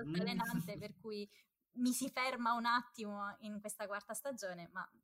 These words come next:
Speaker 1: come, come abbiamo già detto la vedremo con tante speranze.
Speaker 2: Con tante speranze. Adesso Chiara voglio che tu mi parli di questa serie, perché come ti ho parlato del talento del Calabrone vorrei che mi parlassi di Emily in Paris, io non ho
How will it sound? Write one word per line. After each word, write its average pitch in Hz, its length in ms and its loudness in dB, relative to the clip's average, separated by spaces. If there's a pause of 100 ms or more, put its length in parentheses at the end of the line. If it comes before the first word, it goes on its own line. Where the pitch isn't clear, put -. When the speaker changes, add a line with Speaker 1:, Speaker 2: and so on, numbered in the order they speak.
(460)
Speaker 1:
come, 160 600 -10
come 180 120 -12
abbiamo 185 200 -4
già 196 120 -4
detto 180 240 -8
la 180 100 -6
vedremo 175 360 -6
con 214 180 -8
tante 240 300 -4
speranze. 185 480 -4
Speaker 2:
Con 120 140 4
tante 123 260 -2
speranze. 113 560 4
Adesso 214 300 12
Chiara 214 220 12
voglio 220 260 12
che 180 100 10
tu 180 120 0
mi 196 120 6
parli 220 260 12
di 165 120 10
questa 196 320 12
serie, 185 420 12
perché 139 240 6
come 208 200 12
ti 196 60 10
ho 190 60 12
parlato 185 320 10
del 170 140 8
talento 175 420 6
del 151 160 6
Calabrone 175 580 10
vorrei 156 260 8
che 156 60 4
mi 151 120 0
parlassi 156 400 10
di 143 100 4
Emily 156 280 2
in 131 120 -2
Paris, 123 540 12
io 147 140 4
non 135 180 0
ho 143 340 8